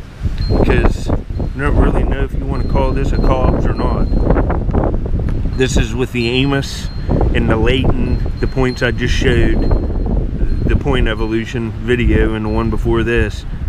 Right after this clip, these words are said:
These are the knives that come off this site. These are the, the large knives. All of 'em look just like this. So, uh, there you go. Um, if anybody knows anything else about these,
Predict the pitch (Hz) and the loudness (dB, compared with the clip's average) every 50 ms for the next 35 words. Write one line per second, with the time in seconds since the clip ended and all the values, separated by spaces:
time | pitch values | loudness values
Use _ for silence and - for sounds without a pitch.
0 | - - - - 131 156 165 143 143 131 127 120 120 127 139 135 131 127 123 - | -4 -2 0 2 2 2 2 2 2 2 2 2 2 2 2 2 2 2 2 2
1 | - - - - - - - 117 117 113 - - 113 113 - - - 123 110 104 | 2 2 2 2 2 2 2 0 -2 -2 -6 -4 -4 -2 0 0 0 0 0 -2
2 | - - - 110 120 131 123 117 127 120 110 117 110 104 95 92 - - - - | -4 -6 -4 -4 -2 -2 -2 -4 -4 -4 -4 -4 -4 -4 -2 -2 -2 -2 -2 -4
3 | 113 107 110 107 113 117 110 107 104 107 107 98 98 95 90 87 80 - - - | -2 0 0 2 2 2 0 0 -4 -4 -4 -4 -2 -4 -4 -6 -8 -10 -12 -14
4 | - - - - - - 127 127 123 104 101 101 - - - - - - - - | -14 -14 -12 -8 -2 0 0 2 2 2 2 0 0 0 0 0 0 2 2 2
5 | - - - - 110 110 110 - - - - - - - - - - - - - | 0 2 2 2 2 2 2 2 2 2 0 0 0 -2 -4 -2 -2 -2 -2 -2
6 | - - - - - - - - - - - - - - - - - - - - | -4 -4 -4 -4 -4 -4 -4 -4 -4 -4 -4 -4 -4 -6 -8 -8 -8 -10 -10 -10
7 | - - - - - - - - - - - - - - - - - 120 113 113 | -12 -12 -12 -14 -14 -14 -12 -12 -10 -10 -12 -10 -10 -10 -8 -4 -2 -2 0 0
8 | 113 107 104 104 104 104 101 98 - - - - - - - - - - - - | 0 0 0 -2 -2 -2 -4 -4 -6 -8 -6 -6 -6 -6 -4 -4 -4 -4 -4 -4
9 | - - - - - - - 117 127 131 131 127 117 135 135 135 135 135 139 131 | -6 -6 -6 -6 -6 -4 0 0 0 0 0 -2 -2 0 0 2 0 0 -2 -4
10 | 131 - - - - - - - - - 107 110 110 110 107 107 - - - - | -8 -10 -16 -18 -18 -18 -16 -12 -10 -6 -6 -4 -4 -2 -2 0 0 0 0 0
11 | - - - - - - - - - - - - - - - - - 143 135 127 | 0 0 0 2 2 2 2 2 2 0 0 -2 -4 -2 -2 -2 0 0 0 0
12 | 123 139 135 131 123 131 131 131 120 131 131 131 127 123 113 - - 135 131 127 | 0 0 0 2 0 2 0 0 0 -2 0 0 0 -2 -2 -2 -2 -2 -2 0
13 | 127 127 135 131 - 127 113 120 120 120 - 131 123 123 127 127 127 123 - - | -2 -2 -2 -2 -4 -4 -2 -2 -4 -4 -4 -4 -4 -4 -4 -6 -6 -10 -12 -14
14 | - | -10